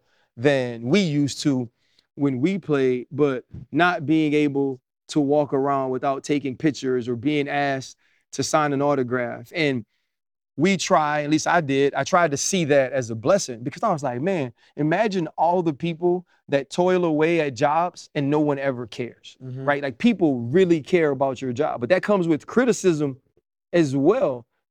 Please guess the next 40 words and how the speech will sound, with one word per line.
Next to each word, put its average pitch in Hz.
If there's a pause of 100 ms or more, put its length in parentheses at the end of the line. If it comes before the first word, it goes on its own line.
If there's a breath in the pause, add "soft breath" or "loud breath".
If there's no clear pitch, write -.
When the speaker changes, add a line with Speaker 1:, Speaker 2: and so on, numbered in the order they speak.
Speaker 1:
Now 196
that 175 (100)
you 185
get 175
that 160
from 143
both 165
sides, 156
like, 135
if 139
Micah 214
Parsons 196
plays 170
a 151
game 151 (260 soft breath)
and 151
doesn't 151
get 147
a 139
sack, 165 (200 loud breath)
you've 233
actually 185
wasted 151
a 139
day 139
to 120
people. - (140)
Speaker 2:
Yeah. 120 (180)
Speaker 1:
And 151
they're 220
gonna 226
tell 208
you 135
about 127
that. 123 (180 soft breath)
How 202
have 165
you 170
become 139
accustomed 135